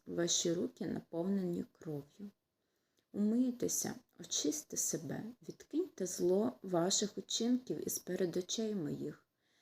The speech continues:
Перестаньте чинити лихе, навчіться чинити добро, правосуддя жадайте, карайте грабіжника, дайте суд сироті,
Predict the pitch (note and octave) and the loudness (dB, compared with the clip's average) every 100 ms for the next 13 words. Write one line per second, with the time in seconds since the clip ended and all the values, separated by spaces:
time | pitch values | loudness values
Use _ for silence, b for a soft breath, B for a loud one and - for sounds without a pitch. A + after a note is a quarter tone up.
0 | _ _ F#3 F#3 - - A3 G#3+ F3+ E3+ | _ _ -2 0 0 0 0 0 0 -2
1 | - D3+ D3+ D3+ D3+ D3+ E3 - G3+ F3+ | 2 2 2 0 -4 -4 -6 -8 -6 -6
2 | G#3+ _ _ _ _ _ E3 F3+ - C#4 | -8 _ _ _ _ _ -4 -4 0 0
3 | - F#3 - F#3+ A#3+ A#3+ G#3 E3+ E3 E3+ | 2 -2 2 4 4 2 0 2 0 0
4 | F#3 F#3 F3 - F3+ A#3 - A#3+ G3+ F#3+ | 2 0 -2 -4 -2 0 4 4 6 4
5 | F3+ F#3 E3+ E3+ D#3 D#3+ - - - _ | 4 4 4 2 2 -2 -6 -12 -12 _
6 | G3 F#3 A3 A#3+ A#3+ G3+ G3+ E3 E3 E3+ | -2 2 4 4 2 4 2 4 4 4
7 | - A#3+ - F#3 - _ _ _ _ _ | 2 0 -2 -8 -8 _ _ _ _ _
8 | - D#3 G3+ B3 B3 - A#3+ A#3 - - | 0 2 4 2 -2 0 0 2 2 2
9 | F#3+ G3 - - G#3+ - | 2 0 -4 -2 0 0